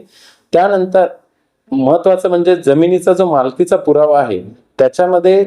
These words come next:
तुमची रजिस्ट्री सातबारा आणि रजिस्ट्री सातबारा नसेल तर तुम्हाला नगरपंचायत मधून एक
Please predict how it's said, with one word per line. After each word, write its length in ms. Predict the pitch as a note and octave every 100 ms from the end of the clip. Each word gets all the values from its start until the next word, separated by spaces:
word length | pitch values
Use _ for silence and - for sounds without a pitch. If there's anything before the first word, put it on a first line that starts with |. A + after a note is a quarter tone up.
| G3
तुमची 300 | C3+ C3 D#3+
रजिस्ट्री 540 | C3 C#3 D#3 - F#3
सातबारा 640 | F#3 - C3+ E3+ G3 C3 D3 - _ _ _ -
आणि 560 | B2 D3+ F3 F3+ F#3 F#3 -
रजिस्ट्री 400 | C3 C#3 E3 G3+
सातबारा 460 | G3 C#3+ C#3 E3 F3+
नसेल 500 | F#3 F#3 F3 D3+ D3
तर 100 | F#3 F#3
तुम्हाला 300 | D#3 D3+ E3
नगरपंचायत 800 | D3+ C3+ D#3+ D#3 D3 D#3 D#3 D3+
मधून 520 | C3 C3 C#3 D#3+ D#3 - _ _
एक 200 | D#3+ D#3+